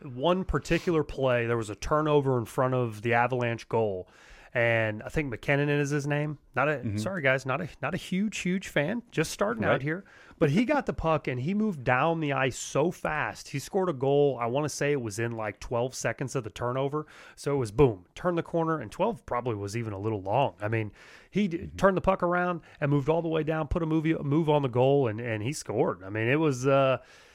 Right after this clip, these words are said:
Speaker 1: it's such a fast-paced game, and it's fun to watch. And i-, if you haven't actually been to it, I completely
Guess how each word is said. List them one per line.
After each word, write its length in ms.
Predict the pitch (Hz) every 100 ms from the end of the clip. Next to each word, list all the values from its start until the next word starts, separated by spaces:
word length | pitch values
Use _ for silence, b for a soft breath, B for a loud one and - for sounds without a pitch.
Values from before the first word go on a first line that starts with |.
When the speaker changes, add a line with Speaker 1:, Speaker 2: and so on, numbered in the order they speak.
| b -
Speaker 1:
it's 140 | 160
such 200 | - 208
a 40 | 196
fast-paced 600 | 208 185 - 185 175 -
game, 240 | 160 160
and 80 | 127
it's 120 | -
fun 280 | - 151 160
to 80 | 135
watch. 480 | 110 120 120 - 117
And 260 | 104 101
i-, 200 | 110 170
if 160 | 170 -
you 80 | 117
haven't 340 | 151 165 175
actually 500 | 151 139 - 156 127
been 360 | 101 117 143 160
to 220 | - 180
it, 100 | 185
I 120 | 139 127
completely 880 | 113 - - 143 160 165 147 139